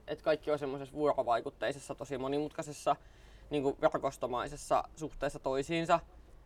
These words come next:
Että mä en voi vaikka tietää, että minkä takia mä vaikka pääsin vaikka yliopistoon opiskelemaan, että totta kai niinku laiskaa ajatella, että siksi koska että mä o-, opiskelin ahkerasti, mutta totuus on se, että,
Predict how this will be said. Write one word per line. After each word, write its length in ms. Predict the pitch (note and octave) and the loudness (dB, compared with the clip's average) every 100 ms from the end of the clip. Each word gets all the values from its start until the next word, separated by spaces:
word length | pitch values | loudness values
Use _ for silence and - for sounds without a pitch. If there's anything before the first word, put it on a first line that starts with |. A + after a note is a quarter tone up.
| - - - - | -20 -20 -12 -8
Että 340 | - C#3+ - - - - - - | 2 4 4 0 -20 -20 -20 -8
mä 120 | D3 D3+ | 2 4
en 60 | |
voi 100 | D3+ | 6
vaikka 180 | D3+ E3 | 4 2
tietää, 320 | E3 D3+ C#3+ | 4 6 6
että 100 | C#3 | 4
minkä 180 | D3 D3 | 2 2
takia 180 | C#3+ C#3+ | 2 0
mä 40 | |
vaikka 240 | B2+ C3+ - - - - - | 0 0 -2 -4 -10 -12 -2
pääsin 260 | - D#3 C3+ | 6 6 4
vaikka 180 | C#3 - | -2 -2
yliopistoon 500 | D3 C#3 C3+ - C#3 | 0 0 0 4 4
opiskelemaan, 640 | C3 B2 C3 C3 B2+ C3 | 2 -4 0 0 0 -2
että 260 | C3 - C3 | -2 2 2
totta 220 | C#3 D3+ | 2 4
kai 120 | C#3+ | 4
niinku 240 | C3 B2+ A#2+ - - - - - - | 4 0 -8 -14 -20 -20 -20 -14 6
laiskaa 380 | F3+ F#3+ D3+ C3+ | 6 8 8 8
ajatella, 380 | D3+ C3+ C#3 | 8 6 6
että 260 | C3 - - | 4 2 0
siksi 260 | D3+ - C3+ | -2 -10 -8
koska 240 | - C#3 | -6 -6
että 60 | C#3 | -2
mä 40 | B2 | -2
o-, 140 | C#3+ - | -2 -4
opiskelin 440 | D3+ D3 C3+ A#2 | -2 -2 0 0
ahkerasti, 640 | C#3 - C#3+ - - C#3 B2+ | 0 -2 -4 -4 -2 -2 -2
mutta 220 | C#3+ C#3 | -4 -4
totuus 380 | - D3+ D3+ C#3+ | -2 0 0 2
on 140 | C3 | 0
se, 100 | C3+ | 0
että, 280 | B2+ C3 A#2+ | -2 -2 -4